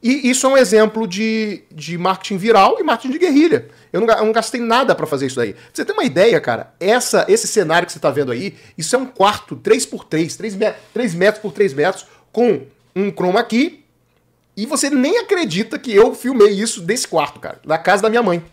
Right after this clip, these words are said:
E na, nessa época eu, eu descobri esse software de fazer, ni-, ninguém, ninguém sabia desse software. Eu fui futricar, descobri esse software de estúdio virtual. Cara, foi uma, eu apresentei isso num, numa palestra em dois mil e sete, foi dois mil e sete isso aí, cara.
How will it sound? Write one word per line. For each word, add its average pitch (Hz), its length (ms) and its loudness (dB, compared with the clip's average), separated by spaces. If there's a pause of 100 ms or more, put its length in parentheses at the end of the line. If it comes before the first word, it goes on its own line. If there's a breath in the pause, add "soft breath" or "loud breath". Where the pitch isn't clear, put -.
(200)
E 165 80 -8
na, 214 140 0
nessa 208 280 0
época 233 220 2
eu, 240 100 -2
eu 214 100 2
descobri 180 380 -4
esse 170 160 -4
software 202 420 -2
de 170 80 -12
fazer, 143 800 0
ni-, 143 120 -8
ninguém, 202 300 0
ninguém 381 180 0
sabia 226 280 -4
desse 127 180 -10
software. 139 280 -4 (260 soft breath)
Eu 127 60 -16
fui - 140 -8
futricar, 302 340 -2
descobri 214 320 -4
esse 208 140 -2
software 175 420 -2
de 110 560 -8
estúdio 123 320 -8
virtual. 135 580 -2 (280 soft breath)
Cara, 147 320 2
foi 175 220 -6
uma, 359 220 2
eu 185 120 6
apresentei 214 380 2
isso 208 140 -4
num, 190 180 -2
numa 170 220 -4
palestra 156 520 2
em 156 40 -4
dois 156 120 -2
mil 156 60 -8
e - 40 -6
sete, 147 800 -2 (240 loud breath)
foi - 80 -10
dois 143 140 -2
mil 208 80 -6
e - 20 -4
sete 160 220 2
isso - 120 -8
aí, 107 60 -8
cara. - 220 -20